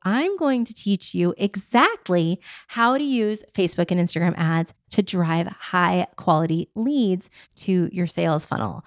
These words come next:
So if you've got a product to sell, whether it's your online course, membership, coaching program, or even an affiliate product, and you have a sales funnel for it, I'm going to walk you through how to use Facebook and Instagram ads to target the right people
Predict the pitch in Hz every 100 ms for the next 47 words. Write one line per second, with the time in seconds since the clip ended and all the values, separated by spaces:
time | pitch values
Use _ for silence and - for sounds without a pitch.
0 | - - 202 196 202 202 - 175 269 320
1 | 269 240 247 262 202 170 143 185 - _
2 | _ 185 180 190 185 - 170 - 165 160
3 | 156 156 143 - 285 262 247 - _ _
4 | 190 202 214 - 214 202 - _ _ -
5 | 320 302 262 269 240 233 226 220 220 220
6 | - 277 359 440 415 285 285 247 _ -
7 | 320 370 220 - - 139 135 165 - -
8 | - - _ 185 185 165 220 311 359 370
9 | 339 185 165 170 165 160 - - - _
10 | 190 190 262 339 359 247 - 233 - 190
11 | 185 - - 190 233 - 269 254 262 -
12 | 269 277 - 285 294 320 - 226 208 180
13 | 180 - - - - 233 - 208 226 -
14 | 220 202 208 226 - - 330 208 175 175